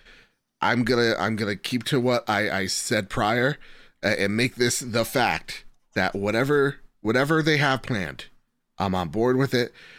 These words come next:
because if we've seen over and over again, Blue Point, they understand the assignment. So good luck to you folks. I, I don't know if this is real or not, but Papa needs this to be real.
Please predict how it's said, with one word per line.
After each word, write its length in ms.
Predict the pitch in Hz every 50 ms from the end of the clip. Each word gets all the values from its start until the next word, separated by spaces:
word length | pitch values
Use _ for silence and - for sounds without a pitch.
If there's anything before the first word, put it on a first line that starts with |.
| - - _
because 360 | - 95 - - 107 101 95
if 180 | 101 98 - -
we've 180 | 92 95 90
seen 400 | - - - - - 113 117 120
over 380 | 110 98 107 107 123 123 123 120
and 100 | 120 123
over 280 | 127 135 131 131 127 135
again, 420 | 123 117 135 113 95 78 71 98 - _ _ _ _ _ _ _ _ _ _ -
Blue 160 | 90 107 123 127
Point, 420 | - - 151 143 156 170 170 - - _ _ _ _ _ _ _ _ _ _ _ -
they 160 | 98 98 - -
understand 580 | 110 117 113 110 117 110 - - 110 104 101 98
the 80 | 95
assignment. 480 | 98 98 - - 87 78 69 50 - - - _ -
So 480 | - - - 92 80 80 80 78 - - _ _ _ _ _ _ _ _ _ _ _ -
good 100 | - 101
luck 180 | 92 80 - -
to 120 | - - 60
you 100 | 50 -
folks. 460 | - - - - - - - - - - _ _ _ _ _ _ _ _ _ _ _ _ _ _ _ _ _ _ _ _ _ _ _ _ _ - - - - - - - - -
I, 100 | - - - -
I 140 | - 73
don't 160 | - - 71 82
know 120 | 101 135
if 80 | 165 156
this 200 | 160 156 - -
is 60 | 175
real 140 | 170 170 175
or 80 | 175
not, 220 | 170 117 123 202 - _ _ _ _ _ _ _ _ _ _ _ _ _ _ _ _ -
but 120 | 85 -
Papa 260 | - 82 82 - 113
needs 240 | 120 131 123 117 -
this 160 | 104 95 -
to 40 | -
be 140 | 82 82 71
real. 220 | 65 65 - -